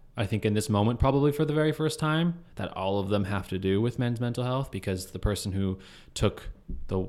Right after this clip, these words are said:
the woman's life was dealing with his own inner pain, had, didn't know what to do with it, men's mental health. The second one was a murder from another man that was drug related. That's men supporting men, men's mental health.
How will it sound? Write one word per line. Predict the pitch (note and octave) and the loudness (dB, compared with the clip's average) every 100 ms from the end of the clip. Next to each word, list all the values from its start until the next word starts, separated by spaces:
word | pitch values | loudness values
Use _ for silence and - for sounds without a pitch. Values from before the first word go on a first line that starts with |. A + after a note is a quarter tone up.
| - | -4
the | G#2 F#2+ | -2 0
woman's | - G2 G2 F#2+ F#2 | -2 0 2 2 0
life | G2 F2+ G#2+ - - - - - - | -2 -4 -6 -10 -20 -20 -20 -12 -4
was | G2+ F2 | -2 -2
dealing | - G#2 F#2+ F#2+ | -4 0 0 0
with | F2+ | 0
his | G2+ G2 | 0 2
own | F#2+ | 2
inner | F#2+ F#2+ | 0 0
pain, | F#2+ F#2 A#2+ - - - - | -2 -2 -4 -8 -20 -20 -14
had, | F#2+ F#2+ | -8 -4
didn't | F#2 F#2 | -2 0
know | |
what | F#2 F2+ | -2 -2
to | |
do | F2 | -4
with | F2 F#2 | -4 -2
it, | G2+ B2 - _ | -4 -4 -12 _
men's | - G2 F#2 | -6 -4 -4
mental | F2+ G2 | -4 -4
health. | F#2 G#2 - - - - | -4 -6 -8 -18 -18 -12
The | - | -6
second | - A2+ A2 | 0 2 2
one | F#2+ G2+ C3 C#3+ - - | 2 2 0 -4 -10 -6
was | G2 G2 F#2+ F#2 F#2+ - - - - | 2 6 6 4 0 -4 -8 -12 -4
a | |
murder | G2+ F#2+ F#2 A2+ | 0 2 0 -2
from | - G2 F#2+ G#2 | -2 0 0 -2
another | F#2+ F2+ F#2+ | -2 0 -2
man | F#2 F#2+ C3+ - - _ - | -2 -2 -4 -6 -20 _ -6
that | G2 | -2
was | F#2+ F#2+ - | 0 -2 -2
drug | G2+ F#2 | -4 -2
related. | F#2+ F#2+ A#2+ - - - | -2 -2 -2 -4 -16 -12
That's | - F2 - - | -8 -6 -8 -6
men | F#2+ F#2 | -4 -4
supporting | - - F2+ | -4 -2 -2
men, | F#2 G2 | -2 0
men's | F2+ F2 | -2 -2
mental | F2+ F#2 | -4 -2
health. | F#2 F#2+ | -2 -2